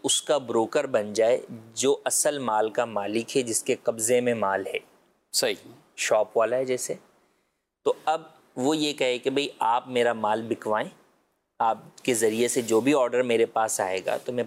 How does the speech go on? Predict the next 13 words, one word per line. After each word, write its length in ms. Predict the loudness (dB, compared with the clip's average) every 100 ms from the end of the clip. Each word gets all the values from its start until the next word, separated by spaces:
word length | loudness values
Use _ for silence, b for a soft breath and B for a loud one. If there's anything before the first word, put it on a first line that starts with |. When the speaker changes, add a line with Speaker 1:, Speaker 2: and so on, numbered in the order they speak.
| -2
Speaker 1:
پر 140 | 0
order 280 | 0 2 0 0
آپ 260 | -4 -2
کو 100 | -6 -2
اتنا 300 | -4 -2 -4
percent 500 | 0 -2 -2 -6 -4
commission 500 | -4 -2 -4 -4 -10
دوں 80 | -12 -14
گا۔ 40 | -18 -6
Speaker 2:
ٹھیک۔ 200 | -6 -6 _ _ _ _ _ _ -2
Speaker 1:
اور 80 | -2
یہ 220 | 0 -2 0
commission 500 | -2 -2 -2 -2